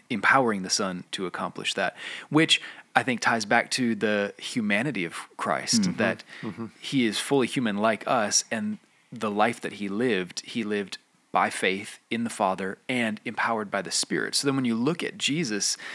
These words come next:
Speaker 1: um, he's our Savior and he is our exemplar.
Speaker 2: Mm-hmm.
Speaker 1: He is the one who lived in full reliance on the Spirit. And so we can look at him and, and see th-, that's how God calls me to live.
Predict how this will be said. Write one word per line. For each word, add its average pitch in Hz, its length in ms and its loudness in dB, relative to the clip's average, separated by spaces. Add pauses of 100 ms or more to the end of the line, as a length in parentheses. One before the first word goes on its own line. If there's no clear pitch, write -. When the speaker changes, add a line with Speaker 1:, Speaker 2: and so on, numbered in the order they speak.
(300)
Speaker 1:
um, 98 320 -2 (580)
he's 165 260 0
our 123 140 6
Savior 123 520 0 (100)
and 147 240 0
he 120 240 0
is 117 340 2 (220)
our 107 440 0 (400)
exemplar. 101 800 -2
Speaker 2:
Mm-hmm. 107 280 2
Speaker 1:
He 156 320 0
is 127 200 2
the 120 100 0
one 127 220 2
who 113 420 2 (280)
lived 123 500 0
in 117 200 -2
full 120 340 0
reliance 104 560 0 (140)
on 107 240 0
the 95 80 -2
Spirit. 120 560 -2
And 110 120 -8
so 101 360 0 (640)
we 131 80 0
can 113 180 -2
look 131 140 0
at 117 80 -2
him 117 180 -2
and, 101 240 -4
and 98 260 -6
see 104 380 0 (140)
th-, - 240 -14
that's 131 240 2
how 113 240 2
God 107 280 0
calls 113 300 -2
me 160 120 -2
to - 100 -8
live. 87 220 -10